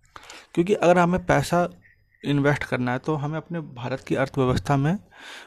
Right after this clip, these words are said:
विश्वास करना पड़ेगा। क्योंकि आप अगर भारत में विश्वास नहीं करेंगे तो लगाना बेकार है पैसा। क्योंकि देखिए, बड़े-बड़े इन्वेस्टर भी आप टीवी पे जब देखते होंगे तो कहते होंगे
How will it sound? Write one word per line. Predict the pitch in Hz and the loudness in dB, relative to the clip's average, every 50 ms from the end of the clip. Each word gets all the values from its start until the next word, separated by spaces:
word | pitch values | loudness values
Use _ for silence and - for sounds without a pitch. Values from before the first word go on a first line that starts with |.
| - _ | -2 _
विश्वास | 139 139 - - 143 147 147 - | 2 4 6 8 8 6 6 4
करना | - 135 127 123 123 120 | 4 4 4 6 4 2
पड़ेगा। | - 127 120 117 117 120 117 117 - - - _ _ | 2 0 -2 -2 -4 -6 -8 -10 -14 -18 -20 _ _
क्योंकि | - 175 185 208 - - _ _ _ _ - | -14 -12 -12 -12 -14 -14 _ _ _ _ -6
आप | - 143 165 165 165 | -4 -4 -2 -2 -4
अगर | 156 170 170 | -4 -4 -6
भारत | 143 127 123 - 131 123 143 - | -8 -8 -8 -6 -6 -4 -4 -4
में | 165 165 | -4 -4
विश्वास | 156 143 135 139 135 131 127 - - | -4 -4 -4 0 0 0 0 0 0
नहीं | 135 131 135 131 | 0 2 2 2
करेंगे | - 123 117 117 120 117 127 143 - _ - - - - - - _ _ - | 0 -2 -4 -4 -4 -6 -6 -8 -10 _ -20 -20 -20 -20 -20 -20 _ _ 2
तो | 196 196 185 175 160 - - 101 | 2 2 2 2 -2 -6 -6 -4
लगाना | 147 151 156 151 156 165 170 151 | -2 0 0 0 0 0 -2 -2
बेकार | 135 143 - - 131 123 | -4 -6 -6 -4 -4 -4
है | 123 | -6
पैसा। | 120 - 123 110 - - 123 123 - - _ _ - | -6 -8 -8 -8 -8 -10 -10 -10 -12 -16 _ _ -6
क्योंकि | 165 160 170 | -4 -4 -2
देखिए, | 156 151 143 156 151 | -4 -4 -4 -6 -6
बड़े-बड़े | 135 135 143 139 143 143 143 147 | -4 -2 -2 0 0 0 0 0
इन्वेस्टर | 143 139 135 135 - - - 135 139 | 0 0 -2 -2 -4 -6 -8 -6 -4
भी | 139 139 139 | -4 -2 -2
आप | 127 135 135 131 - _ | 0 -2 -2 -4 -6 _
टीवी | - 139 131 131 | -4 -4 -2 -2
पे | 131 - 131 | -2 -2 -2
जब | 131 131 123 | -2 -2 0
देखते | 120 127 120 - - 127 | -2 -2 -2 -2 -4 -6
होंगे | 123 123 127 135 - _ _ _ _ _ _ _ _ _ _ - | -4 -4 -6 -8 -10 _ _ _ _ _ _ _ _ _ _ 2
तो | 143 139 135 | 4 4 4
कहते | - - 135 127 - - | 4 2 0 0 2 2
होंगे | 127 127 127 131 135 | 2 2 2 2 0